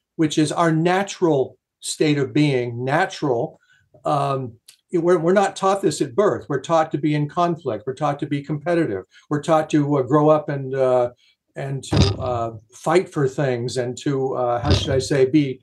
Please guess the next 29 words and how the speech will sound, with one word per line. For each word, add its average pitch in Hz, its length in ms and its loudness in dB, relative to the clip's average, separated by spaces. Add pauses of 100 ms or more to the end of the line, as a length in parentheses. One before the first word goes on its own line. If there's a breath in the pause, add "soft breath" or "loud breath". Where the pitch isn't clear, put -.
(300 soft breath)
um, 135 540 -4 (680 loud breath)
be 196 140 6
in 180 80 6
a 175 40 0
competitive 156 600 2
world. 135 340 4
You 123 60 -4
know, 123 120 -2
basically 156 420 0
you 147 40 2
have 147 120 2
to 143 80 -4
look 156 220 0
for 143 180 -2
a 131 60 0
college 151 400 0
degree, 143 420 0
go 147 140 2
to 139 60 0
college, 143 520 2
get 151 160 -2
successful, 139 640 -2
get 139 220 -2
money, 143 340 -4 (100)
materialism, 139 640 0
et 131 80 -6
cetera, 143 300 0
et - 60 -12
cetera. 127 340 -2